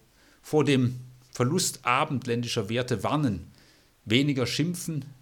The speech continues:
drohen und hassen würden, sondern aktiv würden, Menschen diese Werte vorzuleben, zu verwit-, zu vermitteln, ja wertvoll zu machen.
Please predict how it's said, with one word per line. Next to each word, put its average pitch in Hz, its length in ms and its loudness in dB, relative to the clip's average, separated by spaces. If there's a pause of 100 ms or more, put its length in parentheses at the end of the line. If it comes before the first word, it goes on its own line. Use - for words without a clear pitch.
(160)
drohen 143 360 2
und 110 180 -4
hassen 131 340 0
würden, 131 240 -2
sondern 123 280 -2
aktiv 208 460 -2
würden, 113 260 0
Menschen 131 400 -4
diese 147 320 -6
Werte 123 280 -6
vorzuleben, 123 800 -4 (360)
zu - 140 -8
verwit-, 123 500 -2
zu 131 200 -4
vermitteln, 143 640 0 (420)
ja 123 220 -2
wertvoll 131 440 -2
zu - 200 -8
machen. 85 300 -12